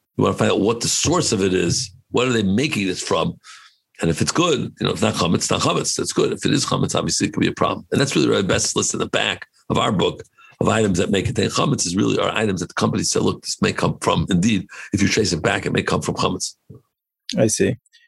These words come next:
Speaker 2: But again, even with that, someone who has a true chayli
Speaker 1: Correct.
Speaker 2: should
Speaker 1: Same,
Speaker 2: should
Speaker 1: s-, same guidelines.
Speaker 2: Yeah, the same guidelines. So that the health, the health comes first.
Speaker 1: Exactly. Chaylim Misukin is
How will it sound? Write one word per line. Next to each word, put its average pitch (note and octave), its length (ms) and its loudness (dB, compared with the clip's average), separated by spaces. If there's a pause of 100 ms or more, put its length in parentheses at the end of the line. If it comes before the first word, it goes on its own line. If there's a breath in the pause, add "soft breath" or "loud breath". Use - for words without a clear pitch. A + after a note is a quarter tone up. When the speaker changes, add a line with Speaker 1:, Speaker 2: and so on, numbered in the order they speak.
(160 soft breath)
Speaker 2:
But D#3+ 120 4
again, F3 280 4
even F#3+ 300 2
with F3 160 0
that, E3 300 0
someone C#3+ 500 0
who C#3 300 0
has C3 540 0 (100)
a B2 500 2
true D3 280 0
chayli C3+ 580 2 (340)
Speaker 1:
Correct. - 360 -2 (280)
Speaker 2:
should B2+ 440 2 (460)
Speaker 1:
Same, A#2 460 0
Speaker 2:
should - 80 -8
Speaker 1:
s-, - 400 -8 (280)
same G2+ 240 0
guidelines. E2+ 640 0
Speaker 2:
Yeah, D3 100 4
the C3 80 4
same C3+ 260 4
guidelines. G2+ 440 2
So - 180 2 (160)
that A2+ 160 2
the A#2+ 80 2
health, C3+ 280 0 (460)
the C3 100 0
health A#2+ 220 2
comes G2+ 260 -2
first. - 400 0 (240 loud breath)
Speaker 1:
Exactly. G#2 340 -6
Chaylim A#2 280 2
Misukin B2 440 0
is G2+ 300 -2